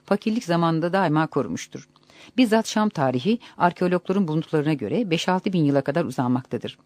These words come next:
Suriye aslında tarihi olarak bir coğrafyadır. Fakat o bugünkü Suriye değildir. Çok daha geniş bir bölgedir. Buna Büyük Suriye veya Biladuş Şam denir. Aşağı yukarı içine bugünkü Filistin, Ürdün, Lübnan gibi bölgeleri de alır.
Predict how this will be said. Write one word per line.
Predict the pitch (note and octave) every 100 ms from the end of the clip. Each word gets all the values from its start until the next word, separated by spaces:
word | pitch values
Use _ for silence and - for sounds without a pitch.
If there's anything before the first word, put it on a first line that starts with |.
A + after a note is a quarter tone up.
| _ _ - -
Suriye | - C4 A3+ -
aslında | F#3+ - F3
tarihi | F#3+ F3 F#3+
olarak | E3+ C#3 E3 D3+
bir | C3+
coğrafyadır. | C#3+ B2+ A#2+ - E2+ - _ - -
Fakat | A#3 G#3 -
o | G3+
bugünkü | A3+ F3+ D3+
Suriye | F3+ D3+ D3 D#3
değildir. | B2 A2+ - - - _ -
Çok | A#3+ -
daha | F3
geniş | F3 D3 -
bir | C3+
bölgedir. | A#2 A2 G2+ G2 - _ - - - G3
Buna | G#3+ A#3+
Büyük | F#3 G3+ A#3+
Suriye | - C#3+ B2 D#3 A#3+ - -
veya | F3+ F#3+ F#3+ G3+
Biladuş | G#3+ G#3 D#3+ F#3+ -
Şam | D#3+ C3+
denir. | G#2+ - - _ - - -
Aşağı | F#3+ B3 A#3
yukarı | D3+ C#3+
içine | C3 - C#3 D#3 B3+ - -
bugünkü | G#3 G3+ F3+
Filistin, | F3 D3+ E3+ - D3 F3+ -
Ürdün, | F#3+ F#3 C#3+ F3 F3
Lübnan | G3+ E3+ C#3+
gibi | C#3 C#3
bölgeleri | C3+ B2+ A#2+ A2
de | A2
alır. | - G#2+ -